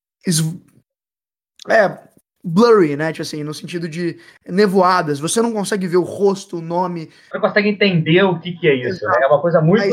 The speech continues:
Speaker 1: Mas
Speaker 2: efêmera pra poder ser
Speaker 1: Exatamente.
Speaker 2: entendida.
Speaker 1: Então você vê várias transformações, mas entre essas forças você vê quatro delas, e as qua-, e quatro delas você realmente conhece, e você vê todas as figuras delas.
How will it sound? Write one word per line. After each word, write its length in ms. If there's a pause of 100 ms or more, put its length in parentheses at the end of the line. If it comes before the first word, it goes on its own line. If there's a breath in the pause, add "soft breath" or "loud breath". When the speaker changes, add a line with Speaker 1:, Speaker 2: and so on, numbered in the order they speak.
(160)
Speaker 1:
Mas 40
Speaker 2:
efêmera 640
pra 120
poder 220
ser 80
Speaker 1:
Exatamente. 640
Speaker 2:
entendida. 460
Speaker 1:
Então 260
você 260
vê 220 (100)
várias 380
transformações, 880 (480 soft breath)
mas 480 (220)
entre 360
essas 340
forças 540
você 280
vê 140
quatro 480
delas, 400
e 140
as 160 (120)
qua-, 160 (220 soft breath)
e 80
quatro 420
delas 280
você 200
realmente 380
conhece, 600 (220 loud breath)
e 60
você 240
vê 420 (380 loud breath)
todas 240
as 60
figuras 460
delas. 360